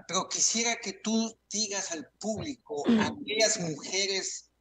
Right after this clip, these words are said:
Speaker 1: o hombres que están en situaciones difíciles, como te llegó a ti,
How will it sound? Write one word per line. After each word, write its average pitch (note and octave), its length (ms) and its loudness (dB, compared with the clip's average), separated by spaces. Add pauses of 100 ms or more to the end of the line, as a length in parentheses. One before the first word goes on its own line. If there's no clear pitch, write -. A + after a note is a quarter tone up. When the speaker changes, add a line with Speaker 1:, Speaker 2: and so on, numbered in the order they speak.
(120)
Speaker 1:
o E3 200 4
hombres F3 680 2
que D#3+ 100 -8
están F3 280 -2
en F#3+ 100 2
situaciones F3 1080 0 (480)
difíciles, D3+ 680 0
como D3 240 -6
te C#3+ 140 -6
llegó C#3+ 260 4
a D#3+ 140 8
ti, D#3+ 200 -2